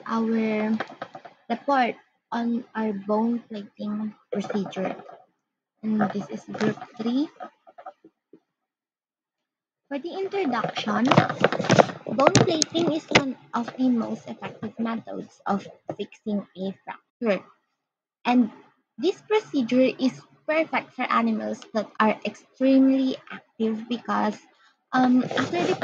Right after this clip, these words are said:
procedure, the animal can, um,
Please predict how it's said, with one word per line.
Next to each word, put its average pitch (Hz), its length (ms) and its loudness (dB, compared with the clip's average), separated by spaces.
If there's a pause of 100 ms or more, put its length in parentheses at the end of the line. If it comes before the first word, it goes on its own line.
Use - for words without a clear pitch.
procedure, 269 640 0
the 262 320 0
animal 214 600 -4
can, 208 360 -2 (880)
um, 240 200 0